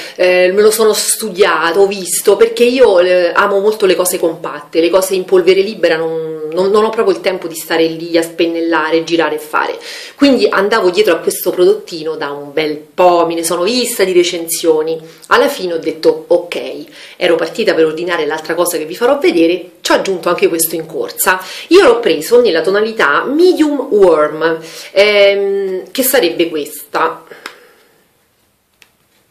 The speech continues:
Eccola qua. Ora, eh, guardata sul sito, eh, tra quelle appunto che c'era, tra tutte le tonalità e colorazioni che c'erano,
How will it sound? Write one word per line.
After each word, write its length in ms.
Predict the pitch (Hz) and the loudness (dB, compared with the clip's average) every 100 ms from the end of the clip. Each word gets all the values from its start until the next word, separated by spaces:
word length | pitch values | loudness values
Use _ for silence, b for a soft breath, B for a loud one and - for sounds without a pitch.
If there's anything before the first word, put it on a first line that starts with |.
| _ _ _ _ _ _ _ | _ _ _ _ _ _ _
Eccola 420 | 165 160 143 131 | -8 -6 -8 -8
qua. 360 | - - - - _ _ _ _ _ B B B B B B B _ | -8 -8 -8 -18 _ _ _ _ _ B B B B B B B _
Ora, 420 | 247 190 165 160 | 4 6 4 2
eh, 340 | 170 185 175 180 - 190 180 180 | 4 4 2 -2 -14 -18 -16 -14
guardata 480 | 180 226 233 311 302 | 2 2 4 2 4
sul 220 | 240 220 | 2 -2
sito, 720 | - - 277 285 214 185 170 | -2 -2 0 0 4 4 4
eh, 400 | - 180 170 165 160 | 0 -2 0 0 0
tra 180 | 180 - | -4 2
quelle 240 | 214 175 | 2 2
appunto 340 | 165 180 160 | 0 -4 -4
che 160 | 160 160 | -2 -2
c'era, 240 | - 185 | -2 0
tra 160 | 160 160 | 2 0
tutte 220 | 165 - | 0 0
le 200 | 185 170 | 2 2
tonalità 420 | 170 175 170 165 | 0 -2 -2 0
e 60 | 185 | -2
colorazioni 580 | 185 165 165 - 180 175 | 0 0 2 0 -4 0
che 140 | 185 | 0
c'erano, 520 | - 277 269 180 170 | 2 0 2 0 -4